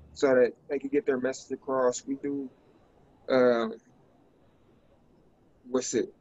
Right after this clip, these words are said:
when you, when you get packages to companies, like polo shirts and all that company packaging, the whole nine. So, like, it's not really anything complicated to what we're doing. All we're doing is, if somebody needs help with something,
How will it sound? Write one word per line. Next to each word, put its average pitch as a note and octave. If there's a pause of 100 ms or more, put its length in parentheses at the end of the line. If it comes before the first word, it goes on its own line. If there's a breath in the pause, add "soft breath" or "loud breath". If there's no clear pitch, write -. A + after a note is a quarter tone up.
(120)
when C3
you, C3+
when B2
you C3
get B2
packages C#3+
to B2+
companies, C#3+ (560)
like A#2
polo C#3+
shirts C#3+
and C3
all C3+
that C3
company D3
packaging, C3+ (920)
the D3+
whole D#3+
nine. A#2+
So, - (680)
like, C#3+
it's G#3+
not G#3
really F3+
anything F3
complicated D#3+
to D3
what C#3
we're C#3+
doing. C#3
All E3+
we're F#3
doing E3+
is, D3 (1400)
if C#3
somebody F#3
needs F#3+
help F#3+
with F#3
something, F#3